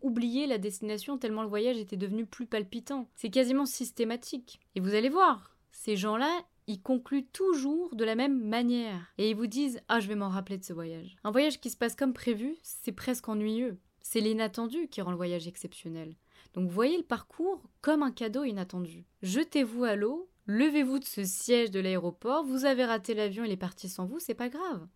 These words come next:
Là, c'est le champ des possibles qui s'ouvre à vous. Tout est possible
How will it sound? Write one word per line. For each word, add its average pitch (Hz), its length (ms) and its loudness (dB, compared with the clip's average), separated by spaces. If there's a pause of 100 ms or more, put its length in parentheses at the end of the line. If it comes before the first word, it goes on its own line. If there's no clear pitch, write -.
Là, 269 140 2
c'est 277 160 0
le 240 100 2
champ 294 240 -2
des 254 140 2
possibles 226 360 -6
qui 202 140 -6
s'ouvre 185 240 -6
à 175 80 -4
vous. 160 180 -14 (400)
Tout 359 260 0 (140)
est 214 80 0
possible 254 680 -4